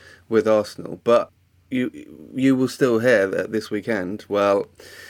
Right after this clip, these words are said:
it's a tough place for Arsenal to go. I'm not sure Arsenal fancy it in, in Lancashire." And it's like, just please,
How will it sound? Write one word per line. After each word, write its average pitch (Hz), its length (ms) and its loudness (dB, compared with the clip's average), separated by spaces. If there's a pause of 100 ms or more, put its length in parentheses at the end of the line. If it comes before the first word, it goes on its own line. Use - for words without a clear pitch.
it's - 100 -20
a - 40 -16
tough 117 200 -2
place 107 200 2
for 107 120 0
Arsenal 101 260 -4
to - 80 -12
go. 104 240 2
I'm 107 60 2
not 110 160 0
sure 110 120 2
Arsenal 107 300 0
fancy 104 480 -4
it 95 160 0
in, 98 320 -4 (240)
in 101 180 -4
Lancashire." 101 560 -4
And 104 140 -4
it's - 120 -6
like, 127 120 0
just 165 320 -4 (640)
please, 143 580 0